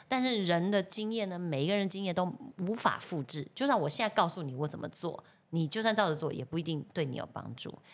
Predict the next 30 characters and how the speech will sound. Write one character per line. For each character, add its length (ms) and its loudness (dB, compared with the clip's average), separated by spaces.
因 100 0
为 60 0
每 140 0
个 100 2
人 140 2
的 60 0
人 200 0
生， 220 -2
每 180 -2
个 80 -4
人 180 0
的， 220 0
你 80 0
的 80 2
思 260 -2
想、 320 -2
你 60 -2
的 120 2
思 200 -2
考 240 0
或 120 -2
者 80 -2
你 140 0
的 80 0
状 340 4
况 240 0
都 80 -2
不 200 -4
一 140 -6
样， 200 -6